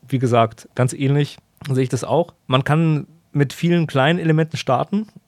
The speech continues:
und die meisten Podcasts hören eh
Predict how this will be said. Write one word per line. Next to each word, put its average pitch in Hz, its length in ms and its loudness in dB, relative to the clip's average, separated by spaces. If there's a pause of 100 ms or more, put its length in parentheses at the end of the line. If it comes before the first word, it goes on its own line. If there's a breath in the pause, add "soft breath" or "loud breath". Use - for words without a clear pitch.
und 131 420 -4 (400)
die 135 120 -2
meisten 127 280 2
Podcasts - 560 -4
hören 131 180 -2
eh 143 340 -2